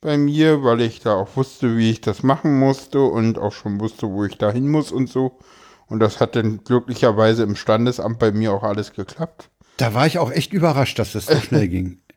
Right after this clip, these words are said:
Speaker 1: Ja, das ist halt, wenn du diesen Weg nimmst, dann geht das tatsächlich, wenn du,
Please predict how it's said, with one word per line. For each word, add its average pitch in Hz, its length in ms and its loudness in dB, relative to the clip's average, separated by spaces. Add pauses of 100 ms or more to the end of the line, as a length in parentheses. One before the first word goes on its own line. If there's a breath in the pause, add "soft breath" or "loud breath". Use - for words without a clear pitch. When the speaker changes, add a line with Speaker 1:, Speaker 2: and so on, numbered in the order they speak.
(480 soft breath)
Speaker 1:
Ja, 165 200 6
das 151 180 2
ist 165 160 -4
halt, 156 180 2
wenn 151 140 4
du 143 80 4
diesen 139 380 -2
Weg 143 200 2
nimmst, 113 460 -8 (140)
dann 120 300 0
geht 123 200 -6
das 113 180 -4
tatsächlich, 120 560 -4
wenn 117 200 -2
du, 120 240 -4